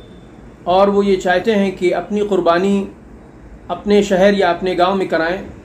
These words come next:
तो इस सिलसिले में एक मसला ये पैदा होता है कि उनकी कुर्बानी कब होगी। तो कुर्बानी के सिलसिले में एक बुनियादी बात ये मालूम होनी चाहिए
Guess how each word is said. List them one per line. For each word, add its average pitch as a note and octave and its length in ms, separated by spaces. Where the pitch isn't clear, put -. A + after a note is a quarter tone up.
तो F#3+ 80
इस F#3 160
सिलसिले G3+ 380
में G#3+ 140
एक G#3 140
मसला G3 420
ये G#3 160
पैदा F#3 280
होता E3+ 280
है E3 160
कि G#3 80
उनकी G3+ 340
कुर्बानी G3 720
कब G3+ 200
होगी। F3+ 340
तो G#3 100
कुर्बानी G#3+ 420
के A3 140
सिलसिले A#3 480
में A#3 160
एक G#3+ 160
बुनियादी G#3 380
बात G#3+ 240
ये G3 80
मालूम G3 300
होनी F#3+ 200
चाहिए E3+ 400